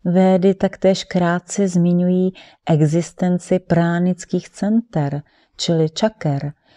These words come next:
umístěných uvnitř nás, avšak mimo fyzické tělo. Věda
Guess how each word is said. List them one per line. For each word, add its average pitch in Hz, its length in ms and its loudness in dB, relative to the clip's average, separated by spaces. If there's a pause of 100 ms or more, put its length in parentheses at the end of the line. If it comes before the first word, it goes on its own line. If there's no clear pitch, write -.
(200)
umístěných 208 960 2
uvnitř 196 640 0
nás, 160 500 -2 (260)
avšak 170 440 -2
mimo 160 380 0
fyzické 165 600 -4
tělo. 175 400 -2 (3000)
Věda 214 480 4